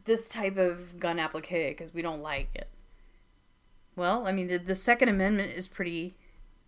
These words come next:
pretty forthwith. You know, you don't get to just pick and choose who has gun rights.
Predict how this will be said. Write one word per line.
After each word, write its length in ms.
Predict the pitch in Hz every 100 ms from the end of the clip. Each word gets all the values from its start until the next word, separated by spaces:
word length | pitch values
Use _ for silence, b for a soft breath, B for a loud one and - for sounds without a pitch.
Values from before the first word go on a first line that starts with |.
| - - _ _ _ _ -
pretty 180 | 208
forthwith. 880 | 220 277 220 - 160 151 240 262 - - - b b b b b b b _ _ _ _ _ _ _ _ _ _
You 140 | - 175
know, 100 | 147
you 220 | 175 180
don't 240 | 196 208
get 160 | 202 196
to 120 | 190
just 320 | 175 180 175
pick 220 | - 214 196
and 100 | 170
choose 360 | - 208 190
who 160 | 180 180
has 240 | 180 160
gun 260 | 170 202 240
rights. 540 | 170 151 - - -